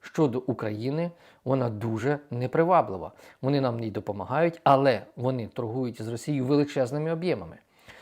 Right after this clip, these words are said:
Журналісти звернули увагу на новину про те, що Макрон нібито попереджав Зеленського про небезпеку поступок щодо мирної угоди та говорив про можливу зраду з боку С Ш А. Далі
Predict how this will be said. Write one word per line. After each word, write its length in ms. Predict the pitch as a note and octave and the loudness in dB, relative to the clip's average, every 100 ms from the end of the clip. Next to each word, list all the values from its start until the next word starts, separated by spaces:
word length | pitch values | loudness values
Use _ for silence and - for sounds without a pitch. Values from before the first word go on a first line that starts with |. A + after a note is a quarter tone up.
| - - | -20 -2
Журналісти 480 | B2+ D#3+ G3+ A3+ D#3+ | 2 4 4 2 0
звернули 380 | D#3+ F#3+ F3 | 2 2 2
увагу 280 | D#3+ F3+ D#3 | 4 4 2
на 100 | D3+ | 0
новину 420 | D#3+ D#3 F3 D3+ | -2 0 0 -2
про 180 | - A2+ | -2 -4
те, 180 | - D#3 | 0 0
що 180 | D3+ C3+ | 0 -4
Макрон 420 | C3 E3 E3+ C#3+ | -2 0 2 2
нібито 380 | D#3+ C3+ B2+ C3 | 2 0 0 -2
попереджав 800 | - C3 C#3+ B2+ A#2 C3 G#2+ - | -2 0 2 2 2 2 2 0
Зеленського 640 | C3+ A#2+ C#3 G#3 G#3 - E3 | -6 -4 -2 -2 -4 -4 -2
про 140 | D#3 | 0
небезпеку 760 | D3 B2+ A2 - F3 F3+ F#3+ - - - _ - | 0 0 -4 -2 0 0 -2 -6 -16 -20 _ 4
поступок 640 | D3+ C#3 - E3+ - - | 6 6 2 -4 -4 -2
щодо 280 | - C3+ C3 | -2 0 0
мирної 340 | C3+ A#2 A2+ | 0 0 -2
угоди 300 | A#2+ F3+ F3+ | -2 0 0
та 160 | F3 A#2+ | 2 0
говорив 380 | A2+ C3+ E3 | 0 0 0
про 180 | D#3 D#3 | 0 0
можливу 480 | C#3 A2 A#2+ D#3 D#3 | 0 -4 -2 0 0
зраду 360 | A2+ A#2+ C#3 B2 | 2 2 2 -2
з 60 | |
боку 360 | G2+ B2 B2 B2 | -4 -6 -6 -10
С 60 | |
Ш 160 | - B2 | -2 -2
А. 120 | E2 - _ _ _ _ _ _ _ _ - | -2 -6 _ _ _ _ _ _ _ _ -10
Далі 420 | B2 C3+ D3+ G#3+ | 0 4 4 2